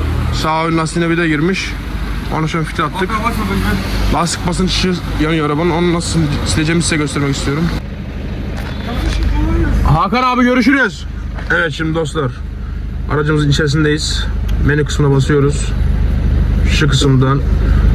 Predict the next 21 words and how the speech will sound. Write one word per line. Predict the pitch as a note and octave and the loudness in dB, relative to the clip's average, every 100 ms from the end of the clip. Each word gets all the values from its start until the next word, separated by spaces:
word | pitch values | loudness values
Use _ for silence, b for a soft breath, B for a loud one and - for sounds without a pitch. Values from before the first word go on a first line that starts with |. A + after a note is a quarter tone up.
| - | 4
girilmiş | D3+ D#3+ D#3+ E3+ - | 4 4 4 2 0
konfigürasyon | - D#3+ D3+ - D#3 D3+ D3+ C#3+ E3 D#3+ | 0 0 0 2 2 2 0 0 0 0
ayarlarına | D3+ D3 D3 D3 D3 | 2 2 4 2 2
geliyoruz. | C#3+ C#3 C3+ D#3 - - - - B B B B B - | 2 2 2 0 -2 -2 0 0 B B B B B 0
Araç | D#3 D#3 - | 0 -2 -2
parametrelerini | D#3 D#3 C#3+ D#3 D#3 C#3+ | -2 0 0 0 2 0
tamamla | D3+ D3+ D#3 | 0 0 2
diyoruz. | C#3+ C#3 - - - - - - | 0 0 -2 -4 -2 -2 -2 0
Okeyliyoruz. | C3+ D3 C#3 C#3 D#3+ - B B B - C#3+ | 0 0 2 2 0 -2 B B B 0 0
Lastiklerin | D3 - C#3+ E3 E3 | 0 -2 0 0 0
şişirilmesi | - D3+ D3 C#3 | 0 2 2 0
kısmına | C#3+ C3+ C#3+ | 0 0 2
geliyoruz. | C3 C3+ C#3 D3+ - - - - - | 2 2 2 0 0 -2 -2 -2 0
Yine | C#3+ | 0
okeyliyoruz. | C3 - B2 B2+ B2 D3+ D3+ - B B B2+ B - | 0 2 2 2 2 0 0 0 B B 2 B 2
Dört | - - | 0 0
lastiğin | E3 D3 D#3+ E3 | -2 0 0 2
basıncını | D3+ D#3 D3+ D#3+ | 2 2 2 2
ayarladığınızda | D#3 D3+ D#3 D#3 C#3+ | 0 0 0 2 0
kontrol | D#3 D3+ D#3 | 0 0 0
ediniz. | D3 C#3 E3+ - | 0 0 0 -2